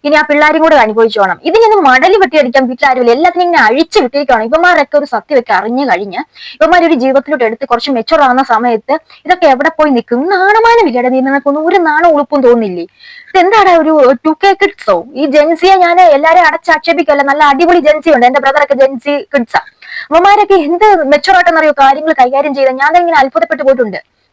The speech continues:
ഉം. ഇങ്ങനെ, ആ, വള്ളി കേസുകളൊന്നും ഇവന്മാരൊന്നും ഇടപെടത്തില്ല. എന്റെ ആങ്ങളെ ബ്രദേഴ്സ് ഒക്കെ. ഏ, അപ്പം, ഏ, രണ്ട് തരം ജെൻസി എന്ന് പറഞ്ഞാൽ രണ്ട് തരം കാറ്റഗറിയാണ്. നല്ല ഒന്നല്ലെങ്കിൽ ഇതുപോലെ കിടന്ന ഏറ്റവും പിഴ, അല്ലെങ്കിൽ ഏറ്റവും അടിപൊളിയായിട്ട് പോകുന്നത്. അങ്ങനെ രണ്ട് കാറ്റഗറിയിലായിട്ട് നമുക്ക് ജെൻസിയെ, ആ, നമുക്ക് ഡിവൈഡ് ചെയ്യാം.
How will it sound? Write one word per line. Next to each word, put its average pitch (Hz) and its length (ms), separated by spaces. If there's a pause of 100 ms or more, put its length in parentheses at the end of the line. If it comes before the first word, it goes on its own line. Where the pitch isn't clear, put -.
ഉം. 381 100 (320)
ഇങ്ങനെ, 339 180
ആ, 285 280
വള്ളി 285 260
കേസുകളൊന്നും 311 440
ഇവന്മാരൊന്നും 302 420
ഇടപെടത്തില്ല. 277 460
എന്റെ 277 320
ആങ്ങളെ 285 260
ബ്രദേഴ്സ് 269 400
ഒക്കെ. - 180 (380)
ഏ, 370 400
അപ്പം, 311 360
ഏ, 202 380
രണ്ട് 339 320
തരം 453 540
ജെൻസി 392 260
എന്ന് 453 200
പറഞ്ഞാൽ 392 160
രണ്ട് 392 160
തരം 381 100
കാറ്റഗറിയാണ്. 269 440
നല്ല 269 420
ഒന്നല്ലെങ്കിൽ 403 640
ഇതുപോലെ 294 420
കിടന്ന 311 140
ഏറ്റവും 285 320
പിഴ, 208 120 (500)
അല്ലെങ്കിൽ 359 240
ഏറ്റവും 339 360
അടിപൊളിയായിട്ട് 330 440
പോകുന്നത്. 220 260
അങ്ങനെ 339 180
രണ്ട് 330 200
കാറ്റഗറിയിലായിട്ട് 339 640
നമുക്ക് 285 220
ജെൻസിയെ, 285 540 (140)
ആ, 240 140 (240)
നമുക്ക് 254 300 (400)
ഡിവൈഡ് 285 280
ചെയ്യാം. 190 260